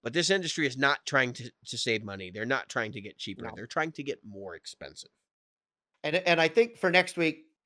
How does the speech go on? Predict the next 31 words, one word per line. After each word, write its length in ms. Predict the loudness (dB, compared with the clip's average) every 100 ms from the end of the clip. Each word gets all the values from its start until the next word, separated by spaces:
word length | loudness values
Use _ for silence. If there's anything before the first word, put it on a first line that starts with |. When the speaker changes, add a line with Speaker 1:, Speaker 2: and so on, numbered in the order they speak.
| -2
Speaker 2:
um, 440 | 0 0 -4 -12 _ -4
I'll 100 | 2
do 160 | 2
some 160 | 2 -2
recordings, 600 | -4 0 2 2 0 -8 _ _ _ -10
but 180 | -8 0
what 140 | 4
I 80 | 6
wanna 240 | 6 2 2
talk 300 | 2 2 2
about 220 | -2 0
next 240 | -6 -6 -6
week 160 | -6
is 120 | -10 -10
I 40 |
wanna 180 | -8 -6
talk 320 | -2 -2 -2
about 400 | 0 2 2 0 _ _ _ -10
the 80 |
fact 340 | 4 6 6 2
that 220 | -4 -6 -4
there, 260 | 4 4 4 -8 -20 _ _
for 220 | -4 -2
some 240 | 6 6 8
reason, 280 | 4 2 -2
guitar 300 | 0 2 2
players 300 | 0 -4 -4
have 180 | -8 -6
no 360 | 2 4 4
problem 640 | 0 -2 0 0 -4 -14 -18 _ _ _ _
spending 480 | -2 0 2 0 -4